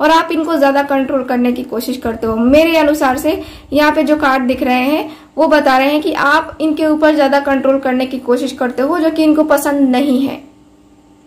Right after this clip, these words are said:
हो सकता है कि आपको इस person के ऊपर, अ, जो है ना उतना ज्यादा trust नहीं होगा, इसके वजह से आप, आप मतलब कि बहुत सारी चीजें जैसे कि इनका call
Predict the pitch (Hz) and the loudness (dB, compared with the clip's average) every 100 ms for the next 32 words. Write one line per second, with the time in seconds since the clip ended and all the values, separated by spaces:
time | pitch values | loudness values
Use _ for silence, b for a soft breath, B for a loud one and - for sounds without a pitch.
0 | _ _ b b b b b b - 359 | _ _ b b b b b b -6 0
1 | 392 359 311 330 339 311 311 277 285 285 | 0 0 0 0 2 0 -2 -2 -2 -4
2 | - - - - - 311 320 - 330 - | -8 -14 -18 -12 -2 2 2 0 -4 0
3 | 294 294 311 302 285 277 285 277 269 - | 0 2 2 4 4 4 4 4 0 -4
4 | 254 254 247 294 277 277 269 262 285 277 | -4 -2 0 0 2 0 0 0 0 2
5 | 285 294 269 262 269 277 294 302 247 254 | 2 2 0 -2 0 2 4 2 2 2
6 | 247 247 B B 277 302 320 311 311 320 | 2 0 B B -4 -2 0 2 2 0
7 | 285 285 - - - - 269 311 - - | 0 -2 -10 -20 -18 -2 0 0 -4 -10
8 | 269 330 381 453 269 285 339 339 339 302 | -4 -2 0 0 2 2 0 -2 -2 0
9 | 302 269 277 311 311 311 302 311 262 269 | -2 -2 -2 -2 -2 0 0 0 2 4
10 | 277 | 4